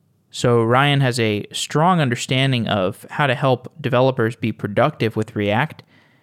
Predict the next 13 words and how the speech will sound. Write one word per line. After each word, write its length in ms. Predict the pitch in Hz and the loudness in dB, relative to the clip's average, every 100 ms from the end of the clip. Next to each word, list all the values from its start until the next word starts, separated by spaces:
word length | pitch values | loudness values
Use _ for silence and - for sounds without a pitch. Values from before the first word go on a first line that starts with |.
| _ _ - | _ _ -2
and 160 | 147 | 0
in 60 | 151 | 0
today's 340 | 160 180 196 | 0 2 2
episode, 320 | 208 202 196 | 2 0 2
he 80 | 180 | 2
explains 680 | 165 - - 185 190 175 - | 2 -2 0 2 4 2 0
some 140 | - 165 | 0 0
of 80 | |
the 40 | 139 | -2
fundamentals 840 | - 175 147 156 190 143 117 - | 0 2 4 2 2 2 0 -2
that 360 | 139 123 117 - | -2 0 -2 -8
commonly 520 | - 170 180 175 147 | -6 0 2 2 0
confuse 880 | 139 135 123 - 151 156 139 123 - | 0 -2 -4 -2 2 4 4 2 -2